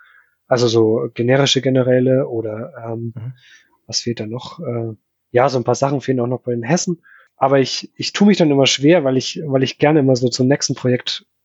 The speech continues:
Speaker 1: weitergehe und das so ein bisschen hinter mir lasse. Und ja, ich glaub, ich brauch noch ein, zwei Jahre und dann kann ich die Sachen wieder ein bisschen begutachten und die Ranges noch ein bisschen vervollständigen. Aber ich brauche jetzt erstmal so einen kleinen Grundstock, glaub ich, mit, mit den ganzen, äh,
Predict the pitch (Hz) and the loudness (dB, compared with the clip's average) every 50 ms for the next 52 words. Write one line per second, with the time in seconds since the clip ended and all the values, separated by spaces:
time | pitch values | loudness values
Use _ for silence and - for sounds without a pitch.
0 | _ _ - 131 127 135 135 - 120 110 117 120 117 120 123 117 117 113 - - | _ _ -6 0 0 2 2 2 0 0 0 0 0 0 0 -2 -6 -8 -6 -4
1 | - 123 - - 131 127 127 139 - - 127 123 139 - 139 123 120 117 120 117 | -4 -4 -2 0 -2 0 0 0 -2 -2 -2 -2 0 0 0 0 0 -2 -4 -6
2 | 113 - - 165 147 127 123 - _ _ _ _ _ _ _ _ _ _ _ - | -8 -8 -8 -8 -8 -8 -8 -10 _ _ _ _ _ _ _ _ _ _ _ 2
3 | 127 117 113 113 - _ _ - 135 - - 160 156 151 - - - - 120 - | 4 4 4 2 0 _ _ -6 -4 -2 2 2 2 2 0 -6 -8 -8 -6 0
4 | - 151 156 170 170 147 147 143 147 - - 151 143 139 135 139 139 139 127 123 | 0 2 2 2 2 2 2 0 0 2 4 4 6 6 6 6 4 4 2 2
5 | 120 120 117 - 123 123 117 - - 127 - 123 120 127 123 113 113 117 113 117 | 0 0 0 0 0 -2 -2 -2 -4 -2 -2 -2 -2 -2 -2 0 0 0 0 -2
6 | 123 117 - - 120 117 120 113 _ _ _ _ _ _ _ _ - 139 - - | -4 -4 -4 -4 -4 -4 -4 -6 _ _ _ _ _ _ _ _ -6 -2 2 2
7 | 156 151 143 117 - - - 131 123 120 113 120 117 127 127 127 120 123 117 - | 4 4 4 2 0 0 -2 0 0 0 2 0 2 2 2 2 2 2 2 2
8 | 123 117 120 127 117 - 139 127 - 135 120 - 135 131 - - 120 120 123 117 | 2 2 2 0 0 -2 -2 -2 -2 -2 -2 -2 -4 -4 -2 -4 -2 -2 -2 -2
9 | 120 113 _ _ _ - - - 123 127 113 - 139 131 139 - 147 123 - 131 | -4 -6 _ _ _ -8 -2 2 2 2 2 2 2 2 2 2 2 2 2 2
10 | 117 117 117 117 117 117 117 - - 127 123 120 117 - 135 139 - - 123 110 | 2 4 4 4 2 0 0 0 0 0 0 0 2 2 2 2 2 0 0 -2
11 | - - 113 110 117 110 - 120 113 - - - _ _ _ _ _ _ - - | -2 -4 -8 -8 -8 -8 -6 -6 -4 -6 -6 -8 _ _ _ _ _ _ -20 -20
12 | _ _ _ - - 123 127 120 120 117 110 - - 117 117 113 110 - _ _ | _ _ _ -2 0 2 2 4 2 2 2 0 0 0 0 -2 -4 -8 _ _
13 | - 151 123 117 113 110 110 107 107 | -8 -6 -4 -4 -2 -4 -4 -6 -8